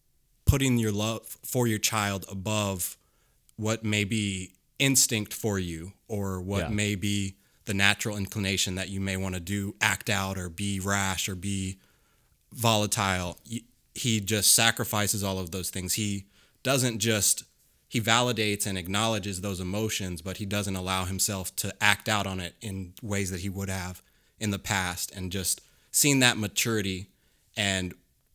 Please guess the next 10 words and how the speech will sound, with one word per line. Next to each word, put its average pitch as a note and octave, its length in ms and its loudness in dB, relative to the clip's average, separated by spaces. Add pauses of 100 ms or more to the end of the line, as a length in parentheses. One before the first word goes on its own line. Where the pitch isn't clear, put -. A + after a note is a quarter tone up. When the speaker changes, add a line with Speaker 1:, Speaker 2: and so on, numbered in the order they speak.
(160)
Speaker 1:
sacrifice G2+ 760 2
that F#2+ 180 -4
you're G2+ 120 -2
willing G2+ 300 0
to G#2+ 100 -2
make F#2+ 400 0 (200)
as G#2 200 8
a G#2+ 80 2
dad, F#2 480 2 (380)
because G2 640 2